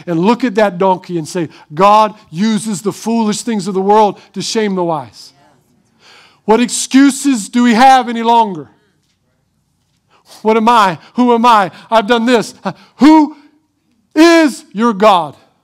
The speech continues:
Does he abide in you?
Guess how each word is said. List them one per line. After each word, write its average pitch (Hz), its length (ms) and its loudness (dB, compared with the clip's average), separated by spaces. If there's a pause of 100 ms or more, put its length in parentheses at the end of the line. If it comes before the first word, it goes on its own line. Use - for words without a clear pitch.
(1160)
Does 156 200 -12
he 185 80 -2
abide 170 320 -4
in 220 160 -2
you? 277 240 -2